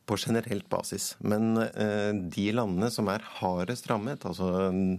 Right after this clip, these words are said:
i Europa så ser vi det i Hellas, i, i Spania, det man frykter er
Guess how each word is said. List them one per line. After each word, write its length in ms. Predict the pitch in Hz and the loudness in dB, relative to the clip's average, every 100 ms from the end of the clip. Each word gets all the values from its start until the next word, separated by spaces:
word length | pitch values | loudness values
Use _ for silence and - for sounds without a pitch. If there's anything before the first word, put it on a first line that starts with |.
| 98 | -2
i 120 | - 92 | -2 0
Europa 400 | 98 98 - 107 | 0 0 0 0
så 140 | 101 | 0
ser 220 | - 95 | 0 0
vi 80 | 87 | 2
det 140 | 95 95 | 0 0
i 80 | |
Hellas, 560 | 87 92 87 101 - - | 0 0 0 -4 -6 -6
i, 460 | 92 92 90 92 92 | -2 0 0 -2 -2
i 40 | |
Spania, 540 | 95 - 92 90 117 123 - - - - | -2 0 0 0 -4 -6 -12 -20 -16 -4
det 140 | 92 98 | 0 2
man 120 | 117 | 2
frykter 520 | - 151 - - 139 | 0 -2 -2 2 2
er 420 | 117 90 92 98 | 2 0 0 0